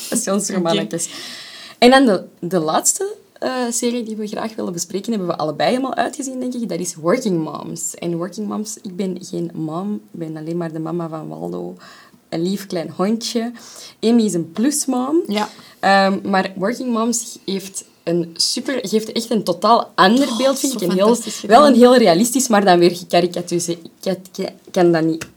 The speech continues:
Speaker 2: Het is een karikatuur.
Speaker 1: Karikaturiseerd? Ik weet
Speaker 2: Ja,
Speaker 1: dat niet,
Speaker 2: gekarikaturiseerd.
Speaker 1: ja, beeld van
Speaker 2: Hoe dat het leven is,
Speaker 1: hoe
Speaker 2: denk
Speaker 1: het
Speaker 2: ik, als
Speaker 1: leven is.
Speaker 2: mama.
Speaker 1: Ja.
Speaker 2: Ehm, die vrouwen, die zijn allemaal zo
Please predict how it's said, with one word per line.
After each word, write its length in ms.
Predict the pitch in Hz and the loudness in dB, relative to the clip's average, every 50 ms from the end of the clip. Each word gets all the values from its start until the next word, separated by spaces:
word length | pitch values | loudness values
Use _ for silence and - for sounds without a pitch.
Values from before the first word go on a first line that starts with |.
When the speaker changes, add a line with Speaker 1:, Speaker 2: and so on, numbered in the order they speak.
| _ - - | _ -4 0
Speaker 2:
Het 340 | 214 220 226 226 226 226 | 0 0 2 0 0 0
is 80 | 254 269 | 4 4
een 100 | 320 247 | 6 6
karikatuur. 520 | 226 220 233 240 208 202 185 180 175 170 170 | 6 6 6 6 4 2 0 -2 -2 -2 -4
Speaker 1:
Karikaturiseerd? 800 | - - 220 202 202 196 190 - - - 208 220 247 339 392 - | -4 -6 -6 -6 -6 -8 -12 -12 -8 -4 -2 0 0 -2 -4 -6
Ik 320 | - - _ _ - - _ | -10 -16 _ _ -20 -20 _
weet 180 | - 196 202 190 | -10 -10 -8 -6
Speaker 2:
Ja, 80 | 185 | -4
Speaker 1:
dat 80 | 190 202 | -4 -2
niet, 160 | 214 190 190 | -4 -4 -4
Speaker 2:
gekarikaturiseerd. 1080 | 214 190 170 170 190 233 254 - - 247 240 247 247 233 262 294 339 - - - - _ _ | -4 -4 -4 -4 -4 -4 -6 -6 -8 -6 -6 -6 -6 -6 -8 -10 -12 -14 -16 -20 -20 _ _
Speaker 1:
ja, 300 | - 180 180 190 208 - - _ | -6 -4 -4 -4 -4 -8 -12 _
beeld 360 | 180 190 196 214 226 226 - - | -8 -6 -4 -4 -6 -8 -10 -6
van 360 | - 180 185 208 226 240 247 - - _ _ _ _ _ _ _ _ _ _ _ _ _ _ _ _ _ _ _ _ _ _ _ | -2 -2 -2 -2 -2 -6 -8 -10 -14 _ _ _ _ _ _ _ _ _ _ _ _ _ _ _ _ _ _ _ _ _ _ _
Speaker 2:
Hoe 180 | _ 208 208 196 | _ 0 0 2
dat 120 | 196 185 | 2 0
het 220 | 170 165 165 - - | -2 -4 -6 -10 -10
leven 320 | 180 160 175 180 180 180 175 | -2 0 0 2 2 0 -2
is, 60 | 180 | -4
Speaker 1:
hoe 100 | 185 170 | -4 -4
Speaker 2:
denk 140 | 180 180 185 | -4 -6 -6
Speaker 1:
het 80 | 202 170 | -6 -6
Speaker 2:
ik, 60 | 180 | -6
als 140 | 180 170 165 | -6 -6 -6
Speaker 1:
leven 120 | 160 160 175 | -6 -6 -6
is. 60 | 175 | -4
Speaker 2:
mama. 300 | 185 208 226 240 247 247 - | -2 -2 -2 -2 -4 -6 -6
Speaker 1:
Ja. 160 | 160 165 - - - - - _ _ | -6 -8 -8 -8 -12 -20 -20 _ _
Speaker 2:
Ehm, 600 | - 185 185 180 185 185 185 185 180 180 180 175 - - 170 | -2 0 2 4 4 4 2 2 0 -4 -6 -8 -10 -10 -8
die 160 | 190 190 180 | -6 -6 -4
vrouwen, 360 | 185 185 190 196 196 202 196 | -2 0 2 2 2 2 0
die 120 | 185 196 | -2 -4
zijn 160 | 190 190 185 180 | -4 -4 -4 -4
allemaal 680 | - 185 196 202 208 196 190 190 190 196 196 190 196 - - _ _ _ _ | -2 -2 0 0 0 0 0 0 0 0 -2 -4 -6 -10 -16 _ _ _ _
zo 400 | 196 170 214 196 190 185 185 - | -4 0 2 2 2 2 0 -4